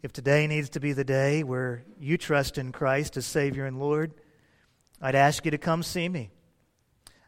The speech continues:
I would love to talk to you about how you can be a Christian.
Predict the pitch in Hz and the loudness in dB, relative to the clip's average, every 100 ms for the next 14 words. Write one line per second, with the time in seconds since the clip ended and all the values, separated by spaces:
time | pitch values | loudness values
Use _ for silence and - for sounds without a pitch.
0 | - 131 135 139 135 - 143 143 - 127 | -4 -2 2 2 2 2 2 2 0 -4
1 | 127 131 131 131 127 139 151 123 117 123 | -2 -2 -2 -4 -2 -4 -6 -8 -8 -6
2 | 117 - 120 110 - 127 | -6 -8 -10 -10 -14 -16